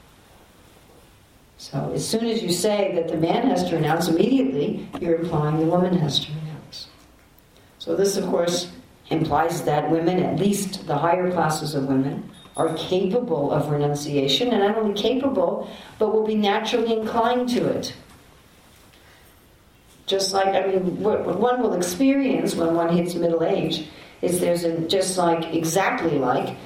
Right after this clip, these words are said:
when one hits youthfulness, there's a natural desire to marry and procreate.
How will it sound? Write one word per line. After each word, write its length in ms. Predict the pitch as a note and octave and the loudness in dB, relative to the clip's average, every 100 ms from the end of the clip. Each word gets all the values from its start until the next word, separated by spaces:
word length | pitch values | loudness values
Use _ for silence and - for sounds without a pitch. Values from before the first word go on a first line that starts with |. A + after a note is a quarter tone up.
| - - - | -18 -20 -12
when 280 | - F3 E3+ | -4 0 2
one 240 | E3 E3 E3 | 2 2 2
hits 640 | E3+ D#3 D#3 - - - | 2 0 -2 -4 -6 -6
youthfulness, 880 | E3+ G#3 G#3+ G#3+ F3 C#3 C#3 - - - - | 0 0 0 -2 0 0 0 -2 -6 -14 -4
there's 180 | E3+ E3+ | -2 0
a 80 | E3 | 2
natural 640 | D#3+ D#3+ - - F3+ D#3+ | 4 2 2 0 0 2
desire 840 | D#3+ D#3+ D#3+ F3 F#3+ D3+ D3 G#3 - - - - | 2 2 2 2 2 2 0 -2 -4 -12 -18 -14
to 160 | - D#3+ | -4 2
marry 380 | D#3+ E3 E3 F3 | 4 4 2 2
and 120 | F3+ | 2
procreate. 720 | A3 A3 G#3 E3 C3+ - - | 2 2 0 0 0 -2 -8